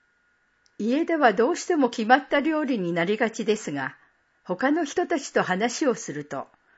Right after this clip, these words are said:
こういう調理法もあるんだ、こんなアレンジもできるんだ、と発見があり、勉強になります。仕事では職場の仲間としか付き合えませんが、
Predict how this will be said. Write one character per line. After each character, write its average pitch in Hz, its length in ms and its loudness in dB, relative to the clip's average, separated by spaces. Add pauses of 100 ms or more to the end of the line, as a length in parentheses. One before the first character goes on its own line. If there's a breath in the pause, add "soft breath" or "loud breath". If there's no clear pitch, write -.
こ 262 220 2
う 320 60 0
い 320 60 2
う 330 160 2
調 320 300 0
理 302 140 2
法 330 220 2
も 311 140 2
あ 330 140 4
る 285 140 4
ん 214 120 0
だ、 - 220 -6 (320)
こ 180 180 -6
ん 233 120 0
な 320 140 2
ア 311 60 0
レ 320 140 2
ン 349 100 4
ジ 349 120 0
も 262 140 4
で 202 140 2
き 302 200 -2
る 294 120 2
ん 214 120 0
だ、 143 200 -4 (440)
と 190 100 -2
発 175 300 -2
見 294 260 0
が 254 160 4
あ 240 80 2
り、 165 200 -6 (100)
勉 226 300 -2
強 226 200 2
に 202 140 -2
な 175 100 2
り 151 160 -2
ま 160 160 -6
す。 - 300 -20 (1160)
仕 - 260 -2
事 370 300 4
で 339 160 0
は - 320 -2
職 214 340 -2
場 330 120 2
の 330 140 2
仲 294 300 2
間 349 140 2
と 330 120 -2
し - 120 -6
か 180 140 -2
付 - 280 -6
き 285 60 4
合 269 100 6
え 269 80 0
ま 254 140 -2
せ 262 200 -2
ん 208 100 -2
が、 147 220 -6